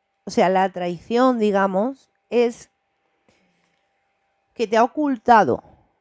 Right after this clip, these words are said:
una información muy importante para ti. Te ha mentido, te ha mentido en algo que tú,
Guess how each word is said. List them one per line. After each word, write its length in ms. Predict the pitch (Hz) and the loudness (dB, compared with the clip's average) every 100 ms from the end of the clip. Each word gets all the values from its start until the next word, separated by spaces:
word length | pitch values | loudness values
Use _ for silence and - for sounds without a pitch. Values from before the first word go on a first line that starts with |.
| _ | _
una 220 | 262 269 | -2 0
información 1300 | 294 285 - 262 226 202 180 - 247 208 165 196 190 _ _ _ | 0 -2 -2 -2 0 -2 -6 -4 0 0 -2 -8 -20 _ _ _
muy 320 | 240 240 247 | -6 -2 0
importante 640 | 269 254 247 226 190 131 180 | 0 -2 -2 0 -2 -2 -4
para 220 | 180 170 | -4 -4
ti. 220 | - 165 - _ _ _ _ _ _ _ _ _ _ _ _ _ | -6 -14 -20 _ _ _ _ _ _ _ _ _ _ _ _ _
Te 100 | - | 2
ha 60 | 233 | 4
mentido, 580 | 262 285 277 254 175 143 - _ _ _ | 4 0 -2 -2 -2 -4 -14 _ _ _
te 80 | 233 | 0
ha 40 | |
mentido 340 | 240 262 277 262 | 0 2 2 4
en 80 | |
algo 420 | 254 285 269 170 - _ _ _ _ _ _ _ _ | 2 2 0 -4 -6 _ _ _ _ _ _ _ _
que 120 | - 226 | -2 2
tú, 340 | 269 285 | 4 4